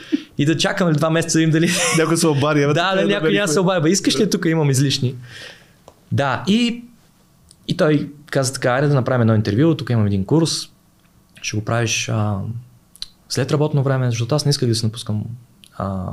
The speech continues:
Speaker 1: работното място. Бях изключително щастлив с това, което правех. Бях много добър в това, което правех. Водех няколко проекта. В това време точно за тец Марица Изток две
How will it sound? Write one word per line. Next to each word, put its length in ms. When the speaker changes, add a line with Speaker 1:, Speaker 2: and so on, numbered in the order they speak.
Speaker 1:
работното 460
място. 300
Бях 180
изключително 500
щастлив 640
с 200
това, 200
което 220
правех. 420
Бях 160
много 200
добър 200
в 60
това, 140
което 220
правех. 380
Водех 260
няколко 340
проекта. 460
В 120
това 280
време 320
точно 580
за 200
тец 200
Марица 300
Изток 280
две 460